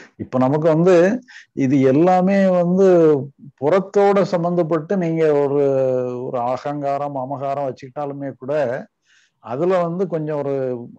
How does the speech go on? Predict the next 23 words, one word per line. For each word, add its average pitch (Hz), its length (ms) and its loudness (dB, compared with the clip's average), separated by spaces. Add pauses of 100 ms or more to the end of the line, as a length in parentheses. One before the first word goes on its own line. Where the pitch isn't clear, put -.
மமகாரத்திலயுமே 160 800 -6
கூட 185 140 -6
ஒரு 165 140 -4
ஆணவமா 175 680 -2
இருந்துகிட்டோம்னு 160 640 -6
சொன்னா 156 260 -12
கொஞ்சம் 170 220 -10
பிரச்சனை 135 440 -8
தான். 123 200 -8 (340)
ஆணவமா 143 500 -6
இல்லைன்னு 156 460 -6
சொன்னா, 165 520 -6 (420)
அஹ், 151 480 -4
ஒரு 147 360 0 (280)
வாழ்க்கையை 165 560 -4
கொஞ்சம் 165 320 -8
சுலபமா 175 400 -2
இருக்கும், 110 260 -6
அவ்வளவுதான். 95 400 -12
ஆணவ-, 123 420 -8
ஆணவத்தோட 147 760 -4
இருக்கும் 147 300 -6
பொழுது 147 640 -4